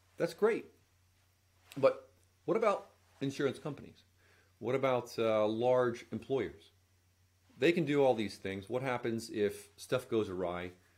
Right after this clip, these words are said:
and you take a next step? Well,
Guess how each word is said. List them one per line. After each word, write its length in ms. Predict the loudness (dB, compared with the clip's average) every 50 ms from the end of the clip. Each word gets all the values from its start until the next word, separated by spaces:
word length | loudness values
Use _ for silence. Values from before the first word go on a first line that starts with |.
| _ _ -12
and 100 | -10 -10
you 40 |
take 260 | -6 -6 -6 -6 -6 -6
a 20 |
next 240 | -6 -8 -8 -8 -8
step? 320 | -6 -6 -6 -6 -8 -16 -20 _ _ _ _ _ _ _ _ _ _ _ _ _ -10
Well, 320 | -8 -8 -8 -8 -10 -14